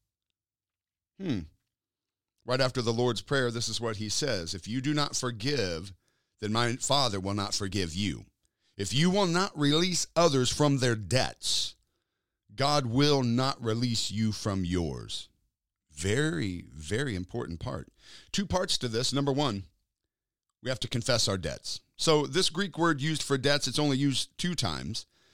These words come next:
Now, there's another Greek word that is used for debts in the New Testament, and that's the one I think we understand more so. It means a loan that you can repay. And, um,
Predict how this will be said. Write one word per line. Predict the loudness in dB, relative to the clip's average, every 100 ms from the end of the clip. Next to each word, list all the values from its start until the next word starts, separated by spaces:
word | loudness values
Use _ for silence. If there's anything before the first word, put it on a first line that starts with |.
| _ _ 2
Now, |
there's | 6 6
another | 4 4
Greek | 2 0 2
word | 0 0 -2
that | -2 0
is | 0
used | 0 0
for | -2 2 2
debts | 2 0 0 0 -4
in | -2 -2
the | 0
New | -2
Testament, | -2 -4 -4 -4 -2 -2
and | -2
that's | -2 -4
the | -4
one | -4 -2
I | -2
think | -4 -4
we | -4
understand | -2 -4 -4 -2 0
more | 0 0 -2
so. | -4 -6 -8 -10 -12 _ _ _ -4
It | 2
means | 2 4
a | 4
loan | 6 6 4 2
that | -2 -4
you | -4
can | -2 0 0 -2
repay. | -4 -2 -4 -4 -10 -18 _ _ _ _ _ _ _ _ _ _ -2
And, | 0 2
um, | 2 4 2 0